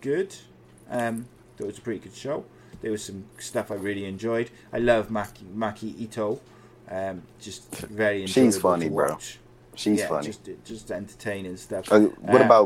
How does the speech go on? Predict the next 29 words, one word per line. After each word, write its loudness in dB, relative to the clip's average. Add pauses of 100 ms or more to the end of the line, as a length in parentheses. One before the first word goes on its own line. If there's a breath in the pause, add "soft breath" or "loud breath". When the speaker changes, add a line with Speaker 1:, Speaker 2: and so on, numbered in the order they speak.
(140)
Speaker 2:
what -2
you -4
think 2
about 4
Thunder 2
Rosa 4
and -2
Britt 0
Baker -2
in -6
the -10
no, 0
the -4
unsanctioned -6
lights -2
out 2
match -4
that's -4 (120)
main -4
event? -6 (340)
Speaker 1:
Main -10
event. -8
I'm -8
glad -2
they're -6
giving -8
the -10
women -10
some, -14